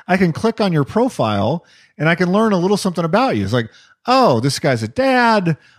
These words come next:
Um, I can see where he works. He looks like a normal person. Like, I don't feel like I'm getting scammed." So that was the upside of it. So basically what, what happened, to make a long story short, is the app failed.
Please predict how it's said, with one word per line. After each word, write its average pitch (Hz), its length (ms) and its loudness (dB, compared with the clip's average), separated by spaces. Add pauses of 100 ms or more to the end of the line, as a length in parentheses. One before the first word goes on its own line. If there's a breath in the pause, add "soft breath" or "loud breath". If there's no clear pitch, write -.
(120)
Um, 131 760 -2
I 127 120 -4
can 120 180 -4
see 143 240 -4
where 123 180 2
he 113 80 0
works. 214 560 0
He 135 160 -2
looks 135 180 -4
like 123 120 -4
a 117 40 -4
normal 117 360 -2
person. 190 560 -4
Like, 117 180 -2
I 117 60 -2
don't 120 160 -2
feel 135 100 -6
like 113 100 -8
I'm 107 120 -2
getting 104 220 -4
scammed." 160 580 -4 (240 loud breath)
So 180 80 -4
that 190 80 2
was 175 120 2
the 151 140 0
upside 127 400 0
of 92 140 -2
it. - 100 -6 (260 loud breath)
So - 140 -8
basically 320 300 0
what, 208 320 0
what 175 180 0
happened, 160 360 -2
to 131 60 0
make 135 160 0
a 127 60 0
long 123 140 0
story 123 200 -2
short, 156 320 0 (840)
is 180 500 2 (520 soft breath)
the 190 100 2
app 202 300 0
failed. 175 560 0